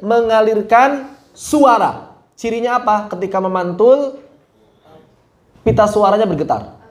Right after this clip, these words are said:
Ako. Mau bergetar. Alko.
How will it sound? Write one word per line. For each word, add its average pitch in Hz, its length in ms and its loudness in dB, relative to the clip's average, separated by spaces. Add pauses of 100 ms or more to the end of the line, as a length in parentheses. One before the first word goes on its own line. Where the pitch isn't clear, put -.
(420)
Ako. 208 380 2 (2000)
Mau 151 140 -2
bergetar. 143 480 0 (960)
Alko. 190 760 0